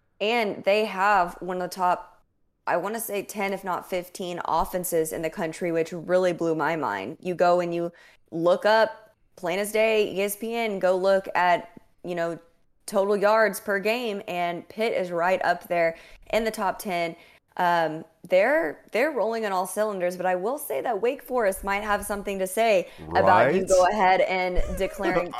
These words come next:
Speaker 1: Pitt as being the team to beat in the A C C.
Speaker 2: I mean, look, when we're talking offense, Wake Forest is putting up some points now.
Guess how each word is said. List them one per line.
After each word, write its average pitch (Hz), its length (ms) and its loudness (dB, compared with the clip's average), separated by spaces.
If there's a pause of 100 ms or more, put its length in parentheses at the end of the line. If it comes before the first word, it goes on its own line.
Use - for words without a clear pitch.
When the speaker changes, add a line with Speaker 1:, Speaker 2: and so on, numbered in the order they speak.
Speaker 1:
Pitt 277 240 2
as 190 200 0
being 180 200 -2
the 165 80 0
team 180 240 -6
to 180 60 -4
beat 175 200 -4
in 139 80 -8
the 160 40 -4
A 156 120 0
C 156 180 -8
C. - 160 -8
Speaker 2:
I 120 140 -2
mean, 131 360 -2
look, 131 240 -2
when 107 120 -4
we're 120 120 -6
talking 131 360 -4
offense, 110 500 -4
Wake 151 220 -4
Forest 131 400 -4
is 90 120 -12
putting 120 300 -8
up 101 160 -2
some 92 160 -10
points 156 420 -6
now. 85 300 -6